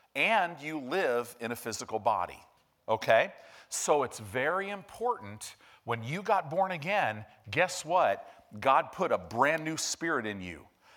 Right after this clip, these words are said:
Your spirit is brand new. Satan can't touch it. It's perfect, right? But God said this, you have to make a decision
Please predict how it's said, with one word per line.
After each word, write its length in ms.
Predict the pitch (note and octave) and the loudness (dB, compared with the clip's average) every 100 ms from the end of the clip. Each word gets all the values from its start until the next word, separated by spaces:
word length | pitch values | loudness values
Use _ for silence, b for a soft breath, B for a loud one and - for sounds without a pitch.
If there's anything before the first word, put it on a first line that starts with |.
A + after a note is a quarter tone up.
| b | b
Your 200 | C3 F3 | 0 0
spirit 460 | - - E3+ F3+ D3 | 2 -2 0 0 0
is 120 | G2 | -4
brand 440 | F#2 C3 D#3 D3+ | 0 4 4 2
new. 300 | C#3+ D3+ F3+ F#3+ b b | -2 -6 -8 -14 b b
Satan 440 | - - E3+ E3 | -4 0 0 -2
can't 340 | D3+ E3 C#3 - | -8 -4 -4 -2
touch 340 | - D3+ - | 2 2 2
it. 140 | G#3 G#3 - b b b b - | -6 -6 -14 b b b b -2
It's 220 | F3 - | -2 -4
perfect, 720 | - - F3+ - G#3+ - - - _ | -2 2 2 0 -6 -6 -14 -16 _
right? 340 | A2 B2 F#3 G#3+ - _ b b b b b b b _ _ - | 4 4 4 -2 -16 _ b b b b b b b _ _ 0
But 240 | A#2 A#2+ A2 | 2 2 0
God 280 | D#3 F#3 | 0 0
said 400 | - - F#3 D3+ | 0 2 2 2
this, 680 | C3 A#3 D3+ C3+ - - - - b b b b _ - | 2 4 4 2 0 -2 -4 -10 b b b b _ -20
you 420 | G#2 C3 G#3+ C4 | -10 -2 0 0
have 340 | - B2+ B2 - | 2 0 0 -4
to 180 | - A#2 | -8 -4
make 220 | A2+ A2+ | -6 -6
a 60 | G#2+ | -8
decision 640 | G#2 - G#2 F#2 F#2 B2+ | -6 -4 -6 -8 -10 -12